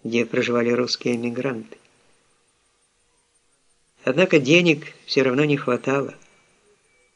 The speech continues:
Кроме того, аристократическая Россия, нашедшая приют во Франции, считала брак Скоблина с мужичкой Плевицкой мезальянсом.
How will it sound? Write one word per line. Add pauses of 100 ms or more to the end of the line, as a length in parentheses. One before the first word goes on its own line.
(840)
Кроме
того,
аристократическая
Россия, (880)
нашедшая
приют
во
Франции,
считала
брак
Скоблина
с
мужичкой
Плевицкой
мезальянсом.